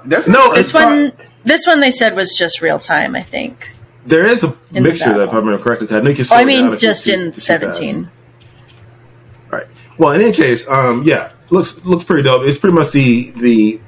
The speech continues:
Speaker 2: end point of that battle system and engine they were building for the last few years.
Speaker 3: Mm-hmm.
Speaker 2: So the characters look great. Uh, they, this game was re-, uh, criticized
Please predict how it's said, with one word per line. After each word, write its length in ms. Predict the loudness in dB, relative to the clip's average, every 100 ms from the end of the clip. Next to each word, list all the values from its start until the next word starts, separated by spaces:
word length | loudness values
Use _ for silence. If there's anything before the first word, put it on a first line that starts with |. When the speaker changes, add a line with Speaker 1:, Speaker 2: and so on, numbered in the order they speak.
| -2
Speaker 2:
end 240 | 0 0 0
point 240 | -2 -2
of 100 | -2
that 280 | -2 -2 -2
battle 220 | 0 0
system 320 | 0 -4 -6 -4
and 200 | -4 -2
engine 340 | 0 2 2 0
they 120 | 0
were 120 | -2
building 380 | -2 0 0 -2
for 100 | -6
the 60 | -4
last 220 | -4 -6
few 120 | -10
years. 340 | -10 -12 -16 -20 -8 -6
Speaker 3:
Mm-hmm. 280 | -6 -8 -12 _ _ _
Speaker 2:
So 380 | -4 -2 0 -4 -14 -20 -20 _ -14
the 80 | -2
characters 340 | 0 2 2
look 140 | 0
great. 380 | 2 2 2 0 -4 _ _ -4
Uh, 320 | 0 2 0
they, 320 | 0 0 0 -2 -6 -4
this 160 | -2
game 240 | 2 2 4
was 200 | 2 0
re-, 200 | 0 0 -2
uh, 400 | 0 2 2 0
criticized 800 | -2 -2 0 0 0 0 0 -4